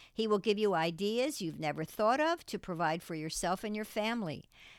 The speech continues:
Talking to God in prayer is man's highest privilege.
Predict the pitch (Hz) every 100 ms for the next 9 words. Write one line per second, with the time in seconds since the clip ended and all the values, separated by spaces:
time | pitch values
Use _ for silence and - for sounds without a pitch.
0 | - - - 392 - 339 220 180 185 208
1 | 180 160 - 240 226 170 175 214 240 262
2 | 285 269 302 359 381 - - 294 320 220
3 | 123 - -